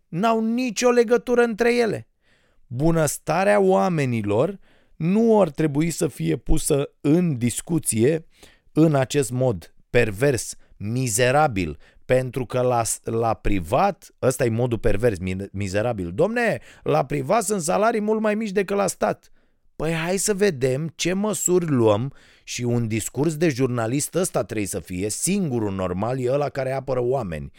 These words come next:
Cum îi aperi pe oameni? Ridicând salariile până la cer la toată lumea. Cum faci asta? Militând pentru luarea unor măsuri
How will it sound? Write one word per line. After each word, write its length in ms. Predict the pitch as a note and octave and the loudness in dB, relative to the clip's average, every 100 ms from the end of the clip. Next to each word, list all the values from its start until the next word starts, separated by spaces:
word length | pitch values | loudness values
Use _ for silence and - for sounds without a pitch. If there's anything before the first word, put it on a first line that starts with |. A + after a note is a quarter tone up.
| - - _ - | -20 -20 _ -4
Cum 220 | G#3 A3 | 0 2
îi 180 | F#3 D#3 | 2 0
aperi 300 | A#2+ B2 - | 0 -2 2
pe 120 | A2+ | 2
oameni? 480 | G2+ G2 D#2+ D2 D2 - _ | 4 2 0 -6 -10 -18 _
Ridicând 880 | - A#2+ E3+ D#3+ E3 D3 - F#3+ A3 | -2 0 2 0 -2 -4 0 0 0
salariile 800 | - G#3 G3 D#3 D3 D3+ F3+ G3+ | 0 2 4 4 2 0 0 0
până 320 | E3 E3+ G3+ | 0 -2 0
la 140 | G3 D#3 | 0 -2
cer 300 | - C#3 E3 | -4 -2 0
la 200 | G3 G3 | 0 0
toată 340 | - G3+ - | 2 0 2
lumea. 420 | A3 A3+ E3 F#2+ - _ _ _ | 0 0 0 -2 -6 _ _ _
Cum 220 | - G#3 G#3+ | -2 -2 2
faci 280 | G3+ F#3 | 2 2
asta? 340 | D#3 B2 - G#2 | 0 -2 -4 -6
Militând 800 | A#2 F3+ G#3+ G#3+ D3+ - D#3 F3 | -2 -2 0 -2 -4 -4 -2 0
pentru 580 | F#3+ G3 F#3 F#3+ F3+ _ | 0 0 0 0 0 _
luarea 480 | D3+ C3+ D#3 F#3+ G#3+ | -4 2 2 4 2
unor 260 | F#3 F3+ | 2 2
măsuri 580 | C#3+ A#2+ - G2+ A2 D#3+ | 2 0 -2 -2 -2 -2